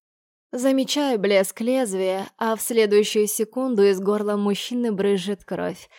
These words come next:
Он падает к моим ногам и хрипит. Окровавленный подол платья липнет к туфлям. Ткань пропитывается всё больше, но её цвет идентичен с цветом крови. Никто даже не заметит,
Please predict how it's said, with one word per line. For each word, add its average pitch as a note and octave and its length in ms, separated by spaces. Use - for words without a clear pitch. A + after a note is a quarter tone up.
Он C4+ 260
падает G3 480
к - 40
моим G#3+ 300
ногам B3+ 460
и C#4 100
хрипит. F#3+ 580
Окровавленный G3+ 840
подол G3+ 340
платья A#3 460
липнет F#3+ 460
к - 80
туфлям. F3 600
Ткань C4+ 320
пропитывается G#3 800
всё G#3+ 260
больше, B3 440
но G3 140
её G3+ 240
цвет A#3+ 380
идентичен G3+ 720
с - 80
цветом F3+ 480
крови. F3+ 420
Никто A#3 440
даже G3 320
не G3 160
заметит, G3 640